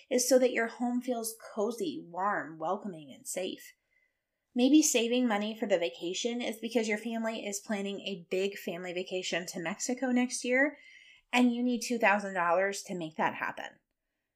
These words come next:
Once you evaluate the purpose behind the goal, what matters the most should be very easy to determine. Now that we have reanalyzed our goals, pivoted,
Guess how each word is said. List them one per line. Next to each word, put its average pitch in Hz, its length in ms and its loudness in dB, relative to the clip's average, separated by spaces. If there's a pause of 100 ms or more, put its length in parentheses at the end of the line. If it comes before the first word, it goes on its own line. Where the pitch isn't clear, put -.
(420)
Once 277 400 2
you 294 260 0
evaluate 196 640 0
the 151 140 -6 (160)
purpose 226 400 -4
behind 285 480 2
the 175 80 2
goal, 110 400 -2 (320)
what 208 280 0
matters 202 480 2
the 190 120 0
most 185 680 0
should 220 220 -8
be 175 220 -6
very 170 280 2
easy 147 460 -6
to 160 100 -14
determine. - 540 -14 (1400)
Now 262 420 2
that 202 140 2
we 214 240 -6
have 156 220 -6
reanalyzed 226 840 -2
our 214 160 4
goals, 156 460 -2 (280)
pivoted, 247 400 4